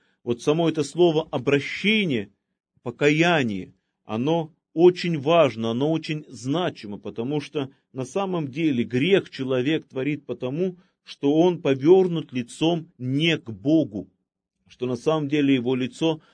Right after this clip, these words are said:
повёрнуто к чему-то другому, к другим ценностям, к другим идеалам, к другим источникам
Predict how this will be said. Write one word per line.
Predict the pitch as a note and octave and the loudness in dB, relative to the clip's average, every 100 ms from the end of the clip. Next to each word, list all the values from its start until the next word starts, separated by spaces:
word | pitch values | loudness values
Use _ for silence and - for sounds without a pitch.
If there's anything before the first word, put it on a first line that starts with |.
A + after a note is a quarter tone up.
| _ - | _ -2
повёрнуто | B2+ A#2 D3 D3+ D3 D3 | 0 4 4 2 0 -4
к | - | -6
чему-то | - D3 D#3 C#3+ C3+ | -2 -2 -2 -2 -2
другому, | A#2+ C3+ A#2 D#3+ D3 G#2 | 0 -4 2 2 2 0
к | F2+ | -4
другим | F#2+ B2+ B2+ E3 - | -4 -4 -2 -6 -6
ценностям, | - E3 F3 D3+ A#2 - - F#2 - _ _ _ | -2 0 0 0 -6 -8 -12 -12 -14 _ _ _
к | |
другим | A2+ C#3 C3+ E3+ D#3+ - | 0 0 2 2 2 -4
идеалам, | C#3 B2 D3 E3 F3 C#3 G#2 F#2+ - _ _ | -8 4 6 6 6 4 0 -6 -14 _ _
к | - D3 | -6 -6
другим | B2 C#3+ C3+ B2 G3 F#3+ F3+ _ | -2 -2 -2 0 2 2 0 _
источникам | D#3 C#3+ - - G3+ G3+ - - C#3+ C3+ C#3 A#2+ | -10 -8 -12 0 0 0 -4 -6 -4 -2 -2 -2